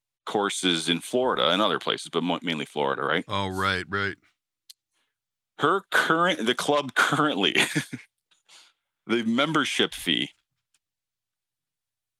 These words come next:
Speaker 1: three seventy-five.
Speaker 2: Wow!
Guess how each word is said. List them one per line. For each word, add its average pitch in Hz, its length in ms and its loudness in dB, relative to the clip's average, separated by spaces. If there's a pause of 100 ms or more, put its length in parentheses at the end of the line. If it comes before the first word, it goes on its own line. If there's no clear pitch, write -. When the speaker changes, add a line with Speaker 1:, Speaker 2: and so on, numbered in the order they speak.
(360)
Speaker 1:
three 107 220 0
seventy-five. 80 840 -2 (340)
Speaker 2:
Wow! 196 960 4